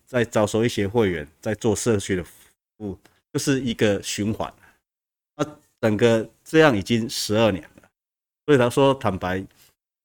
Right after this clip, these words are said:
我有时候我都跟，呃，朋友讲说，说你去看台中县市这些的社-，社团啊，这些的协会，真正有在运作的，其实有的也没有在运作。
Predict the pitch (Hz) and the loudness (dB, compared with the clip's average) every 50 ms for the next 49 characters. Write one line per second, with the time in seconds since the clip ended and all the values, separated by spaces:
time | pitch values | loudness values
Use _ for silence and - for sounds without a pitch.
0 | _ _ _ _ _ - 120 131 135 127 - 117 110 107 - 147 147 123 117 135 | _ _ _ _ _ 0 2 4 4 2 0 -2 -2 0 4 4 6 6 6 6
1 | 143 139 - 135 123 123 123 123 123 123 123 123 127 127 127 240 - _ _ _ | 4 4 4 4 4 6 6 4 4 4 4 4 2 2 0 0 -4 _ _ _
2 | - - _ _ - - - 87 87 87 - - 113 123 117 110 107 - 87 87 | -20 -20 _ _ -14 -12 -12 -12 -14 -14 -2 0 2 4 4 2 0 -2 -6 -6
3 | 95 120 139 135 - 127 123 123 123 - - - - _ _ _ _ _ _ _ | -4 -4 -2 0 2 2 2 0 -2 -6 -16 -20 -20 _ _ _ _ _ _ _
4 | _ _ _ 107 104 - 156 139 160 143 123 - 117 113 120 120 123 131 - _ | _ _ _ -10 -4 -4 -2 2 2 2 2 2 2 4 4 4 2 0 -4 _
5 | _ _ _ _ _ _ _ _ _ - 143 113 104 - - - 139 117 - - | _ _ _ _ _ _ _ _ _ 2 2 2 2 0 0 0 0 0 4 6
6 | 156 135 117 - - 117 110 107 107 101 - - - 175 147 120 113 - - - | 6 6 6 6 2 2 2 0 -2 -4 -4 -2 2 4 4 4 2 0 -6 -16
7 | - - - - 190 147 120 - - 92 87 87 90 87 85 87 90 90 - - | -18 -14 2 6 6 6 6 4 0 -4 -4 -4 -6 -6 -6 -6 -8 -10 -4 -2
8 | 160 143 - 131 120 110 - - 107 104 110 131 131 113 104 - _ _ _ _ | 0 2 2 2 2 2 0 0 -2 0 2 2 2 2 2 -2 _ _ _ _
9 | _ _ _ _ 156 156 156 185 170 139 117 92 90 95 135 123 127 131 120 113 | _ _ _ _ 2 4 4 4 4 4 4 2 0 -2 -2 -2 0 0 0 -2
10 | 107 - 120 104 95 90 - - 117 110 - 92 87 82 - _ _ - 98 87 | -2 -2 -2 -2 -2 -4 -4 -6 -8 -6 -6 -8 -8 -8 -12 _ _ -16 -14 -12
11 | 98 92 85 82 90 87 85 95 95 95 95 90 87 90 - 95 82 82 82 | -12 -12 -10 -10 -12 -12 -10 -10 -8 -8 -8 -10 -10 -12 -12 -14 -14 -14 -16